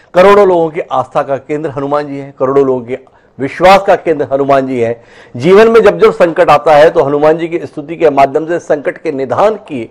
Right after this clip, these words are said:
अभिलाषा हम में से तमाम लोगों के जहन में रहती है। मान्यता है,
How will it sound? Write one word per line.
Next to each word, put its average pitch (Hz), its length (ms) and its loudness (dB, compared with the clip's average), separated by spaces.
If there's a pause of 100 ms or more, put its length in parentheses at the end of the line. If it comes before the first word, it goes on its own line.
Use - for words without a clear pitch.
(500)
अभिलाषा 165 560 4 (420)
हम 160 120 2
में 190 160 2
से 185 80 -2
तमाम 147 360 0
लोगों 127 200 0
के 151 120 -4
जहन 117 200 -4
में 104 140 -10
रहती 95 240 -10
है। - 120 -20 (480)
मान्यता 180 420 4
है, 101 240 -6